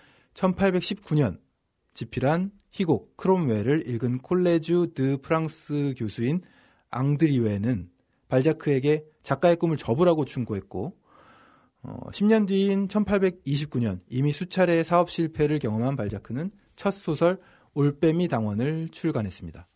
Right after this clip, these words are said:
이후 이십여 년간 초인적인 집필 능력을 보이며 구십여 편의 장편 소설로 이루어진 방대한 인간극을 창조해 나갔고요. 제목이 보여주듯 단테의 신곡에 필적하면서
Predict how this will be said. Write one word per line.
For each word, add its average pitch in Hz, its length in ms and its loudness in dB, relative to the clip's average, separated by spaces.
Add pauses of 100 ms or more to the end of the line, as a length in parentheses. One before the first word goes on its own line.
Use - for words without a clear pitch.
(540)
이후 147 380 0
이십여 160 460 2
년간 139 400 0
초인적인 185 680 0
집필 147 440 -2
능력을 131 380 0
보이며 107 400 -4 (340)
구십여 165 340 2
편의 170 280 0
장편 143 400 -2
소설로 139 360 -2
이루어진 127 520 -4
방대한 139 600 -2
인간극을 143 720 0
창조해 156 380 -2
나갔고요. 101 540 -6 (520)
제목이 175 340 2
보여주듯 156 600 0 (300)
단테의 156 500 0
신곡에 190 580 0
필적하면서 127 880 -4